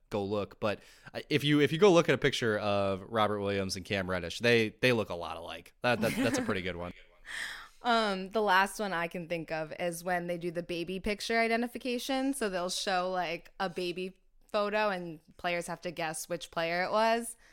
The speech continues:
Speaker 2: And Rob, to his credit, is very good at this exercise.
Speaker 1: Like, weirdly good at it. He's all, yeah, he's, he's, he's, like, really sees 'em.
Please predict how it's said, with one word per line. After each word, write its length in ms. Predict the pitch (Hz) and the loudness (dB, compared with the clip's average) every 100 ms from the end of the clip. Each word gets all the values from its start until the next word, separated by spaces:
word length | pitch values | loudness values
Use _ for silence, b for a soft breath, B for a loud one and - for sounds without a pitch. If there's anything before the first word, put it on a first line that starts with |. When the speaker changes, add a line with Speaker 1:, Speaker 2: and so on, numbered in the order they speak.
| b b b | b b b
Speaker 2:
And 160 | 247 233 | 2 6
Rob, 200 | 285 554 - | 6 6 0
to 100 | - | -2
his 200 | 339 349 | 0 0
credit, 360 | - 220 247 311 | 0 2 4 2
is 140 | 214 | 0
very 300 | 180 220 240 | 4 4 4
good 160 | 220 196 | 4 2
at 120 | 165 | 0
this 160 | 170 - | -2 -4
exercise. 880 | 165 - 143 - 92 95 185 - - - _ - - _ - | -6 -6 -8 -6 -4 -2 -2 -2 -8 -16 _ -20 -20 _ 8
Speaker 1:
Like, 200 | 320 269 | 8 8
weirdly 460 | 151 277 277 151 | 2 4 4 4
good 160 | 104 90 | 4 0
at 160 | 85 | 0
it. 160 | 85 85 156 | -4 -2 4
He's 180 | 208 | 8
all, 240 | 214 196 - _ _ _ | 10 8 4 _ _ _
yeah, 280 | 156 185 107 - - | 4 6 6 -2 -2
he's, 140 | 170 233 | 2 4
he's, 240 | 196 226 | 4 2
he's, 300 | 190 190 320 | 2 0 2
like, 140 | 381 330 | 2 2
really 280 | 135 160 160 | 4 4 4
sees 300 | - 170 - | 2 -2 -4
'em. 160 | 92 | -8